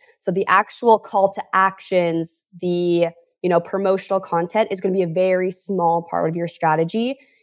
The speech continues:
You're just gonna have it there every little while so people remember that you have something to offer.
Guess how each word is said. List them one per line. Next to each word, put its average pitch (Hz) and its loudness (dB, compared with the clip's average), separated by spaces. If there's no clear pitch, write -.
You're 214 0
just - -2
gonna 240 0
have 214 0
it 196 -14
there 170 0
every 185 2
little 185 0
while 160 0
so 175 -6
people 180 0
remember 175 0
that 277 -2
you 285 -2
have 269 0
something 269 -4
to 277 -8
offer. 262 0